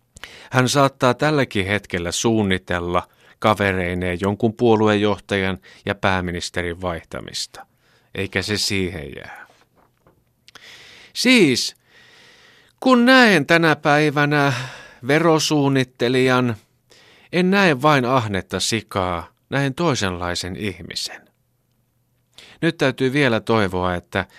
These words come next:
hintsusti maailmasta löytyvä demokratia valuu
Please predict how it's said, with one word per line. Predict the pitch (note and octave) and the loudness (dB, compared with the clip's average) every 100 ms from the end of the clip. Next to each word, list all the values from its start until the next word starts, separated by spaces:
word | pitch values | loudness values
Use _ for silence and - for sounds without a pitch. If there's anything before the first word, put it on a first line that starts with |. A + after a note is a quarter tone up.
| - - _ - | -20 -20 _ -2
hintsusti | E3 E3+ D3+ - - G2+ - G2+ | 0 0 0 0 0 -2 -4 -4
maailmasta | F#2+ G#2+ G#2+ G2 F#2 F2+ - F2+ | 0 4 4 4 -2 -4 -6 -4
löytyvä | F2 F2+ - F2+ F#2 | -4 -6 -6 -4 -2
demokratia | G#2+ A#2+ F#2+ F2+ - E2 - E2+ F2 | 0 0 -2 -6 -10 -12 -10 -10 -4
valuu | G2+ G2+ F#2+ F2+ F2+ | -2 0 -2 -4 -6